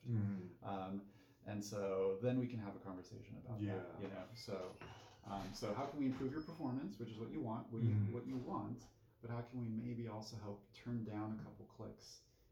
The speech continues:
Speaker 2: in this inflexibility so that you can get the things you need? Right.
Speaker 1: So now, can you explain what you do offer? So how are you guys
Speaker 2: Yeah.
Speaker 1: here improving people's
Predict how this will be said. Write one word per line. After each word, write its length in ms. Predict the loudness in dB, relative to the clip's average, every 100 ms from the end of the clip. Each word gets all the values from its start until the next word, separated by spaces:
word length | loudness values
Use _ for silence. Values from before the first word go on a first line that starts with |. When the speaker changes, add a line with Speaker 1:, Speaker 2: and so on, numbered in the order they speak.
| -10
Speaker 2:
in 200 | -6 -2
this 240 | -2 -4 -6
inflexibility 960 | -8 -6 -10 -8 -4 -2 -2 -2 -4 -6 -10 -20 _
so 140 | -10 -4
that 140 | -4
you 120 | -4 -6
can 140 | -4 -4
get 180 | -4
the 80 | -8 -8
things 140 | -8
you 100 | -8
need? 220 | -12 -10 -14 -16 -20 -20 -20 -20 -16
Right. 140 | -14 -14 -18 -8
Speaker 1:
So 260 | 0 0 0 -10 -12 -4
now, 220 | 0 0 -2
can 240 | -2 0 0
you 240 | 2 2 0
explain 720 | -8 -10 -2 2 4 4 4
what 220 | 4 4 4
you 80 | 2
do 240 | 4 4
offer? 220 | 2 -2 -4
So 280 | 0 0 -2 -10 -20 -2
how 380 | 2 4 4 2 0
are 220 | 2 2
you 180 | 2 2
guys 600 | 2 2 2 2 0 -2 -4
Speaker 2:
Yeah. 80 | -2
Speaker 1:
here 220 | 0 -2 -8 -14 -20 _ _ 0
improving 640 | 2 2 2 2 2 0 -2 -8 _ -20 -18
people's 420 | -6 -4 -4 -6